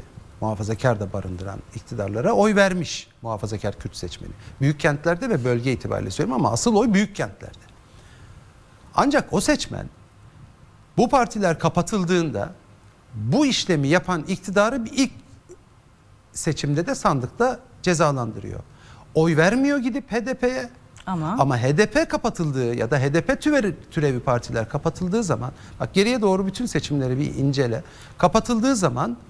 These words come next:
Speaker 1: bunun kendi etnik kimliğine siyaset hakkı tanımamak olarak değerlendirip muhafazakar yanını bir adım geri çekip o, e, etnik kökenini
Speaker 2: Ön
Speaker 1: yani
Speaker 2: plana
Speaker 1: karar
Speaker 2: çıkarıyor.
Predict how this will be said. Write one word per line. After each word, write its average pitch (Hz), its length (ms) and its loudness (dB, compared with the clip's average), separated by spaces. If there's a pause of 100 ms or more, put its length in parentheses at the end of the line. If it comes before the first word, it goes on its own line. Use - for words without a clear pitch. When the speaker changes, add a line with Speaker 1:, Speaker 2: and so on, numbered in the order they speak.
(540)
Speaker 1:
bunun 220 600 4 (420)
kendi 240 520 2 (320)
etnik - 460 0
kimliğine 214 640 2 (120)
siyaset 190 600 -2
hakkı - 420 -6
tanımamak 208 680 2
olarak 113 300 -8 (280)
değerlendirip 131 680 2 (460)
muhafazakar 190 720 4
yanını 151 480 0 (220)
bir 262 160 6
adım 139 280 0
geri 196 200 2
çekip - 340 -2 (460)
o, 254 260 2 (300)
e, 170 100 -2
etnik 208 800 -2
kökenini 165 600 2 (760)
Speaker 2:
Ön - 60 2
Speaker 1:
yani 214 100 2
Speaker 2:
plana 180 200 2
Speaker 1:
karar 165 280 6
Speaker 2:
çıkarıyor. 147 220 -10